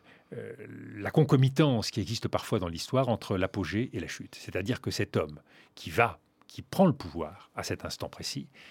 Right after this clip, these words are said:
eh bien, se décompose. Euh, il, il fait l'épreuve de la conquête du pouvoir en commençant par un échec personnel.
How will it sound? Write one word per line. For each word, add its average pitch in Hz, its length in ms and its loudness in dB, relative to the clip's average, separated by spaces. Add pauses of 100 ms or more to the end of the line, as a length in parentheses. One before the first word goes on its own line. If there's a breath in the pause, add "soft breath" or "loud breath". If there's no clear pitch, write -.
(220 loud breath)
eh - 60 -8
bien, 123 140 2
se 127 100 -2
décompose. - 560 -8 (500 loud breath)
Euh, 110 100 -6 (100)
il, 143 420 4 (180 soft breath)
il 131 180 4
fait - 300 6
l'épreuve 139 800 6 (300 soft breath)
de 127 200 2
la 117 120 4
conquête 107 300 -2
du 95 100 -6
pouvoir 175 500 4 (260 loud breath)
en 143 120 0
commençant 185 560 8
par 131 200 4
un 131 100 6
échec 131 280 6 (140)
personnel. 107 580 2